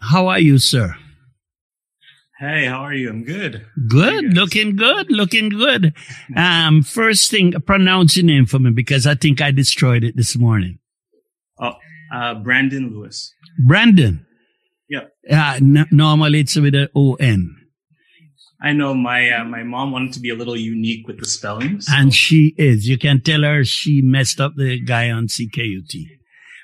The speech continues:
Speaker 1: Brandon, I want to say hello to you. Congrats to you. And that is the big piece of equipment in the background that you play.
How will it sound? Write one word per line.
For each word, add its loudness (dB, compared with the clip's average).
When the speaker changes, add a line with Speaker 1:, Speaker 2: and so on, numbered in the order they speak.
Speaker 1:
Brandon, 2
I -2
want 4
to 4
say 0
hello 2
to -2
you. 2
Congrats 0
to 2
you. 4
And 2
that 0
is 2
the 4
big 0
piece 2
of 0
equipment 0
in 2
the 2
background 0
that -2
you 0
play. -4